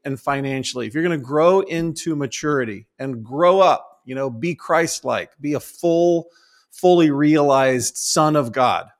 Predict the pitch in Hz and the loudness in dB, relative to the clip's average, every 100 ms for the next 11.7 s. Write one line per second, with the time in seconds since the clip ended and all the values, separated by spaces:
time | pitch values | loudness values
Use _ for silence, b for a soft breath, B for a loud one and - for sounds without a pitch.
0 | _ - 151 180 180 226 208 208 - - | _ -4 0 2 2 2 4 2 2 -2
1 | 170 175 151 - 139 131 117 101 - 427 | 0 2 0 2 2 4 2 0 -6 -10
2 | - - - 202 202 190 170 139 170 151 | -4 -2 2 2 4 2 2 0 -2 0
3 | 147 135 135 131 156 156 113 110 110 127 | 0 0 0 4 4 6 4 -2 -2 0
4 | 117 - b b b b 131 160 165 175 | 0 -2 b b b b 0 2 2 0
5 | 196 147 160 151 - 160 151 139 - - | 0 -2 -2 -2 -4 -4 -2 -4 -6 0
6 | 147 143 - 185 170 170 165 170 170 175 | 0 0 -2 -2 -2 -2 -2 -2 -2 -2
7 | 175 170 160 151 123 123 135 143 151 165 | -2 -4 -6 -8 -6 -2 2 4 2 2
8 | 143 135 120 - 143 139 147 175 156 156 | -4 -4 -6 -6 -2 -2 -2 -2 -2 -2
9 | 160 123 117 - 131 135 160 147 156 151 | -4 -6 -8 -4 -2 0 0 0 -2 -2
10 | - 165 143 135 - 110 139 165 165 127 | -4 -2 -2 -4 -6 -4 -2 -4 -6 -10
11 | 147 147 143 127 147 123 101 | -4 -2 0 -2 -4 -4 -10